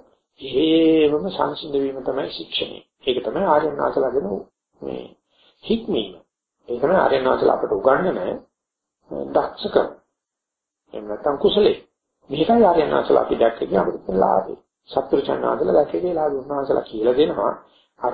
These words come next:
මොනකට හිත දැම්මොත් බොහෝ වෙලා බලනකොට අර මොන එපා වෙන ගතියක්,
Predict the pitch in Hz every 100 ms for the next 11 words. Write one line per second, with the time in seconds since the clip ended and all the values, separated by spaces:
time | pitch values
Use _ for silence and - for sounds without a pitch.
0 | 131 127 143 208 226 175 131 127 107 120
1 | 135 135 - 120 123 170 196 147 117 101
2 | 104 127 127 135 139 123 131 156 - -
3 | 139 135 139 139 143 - -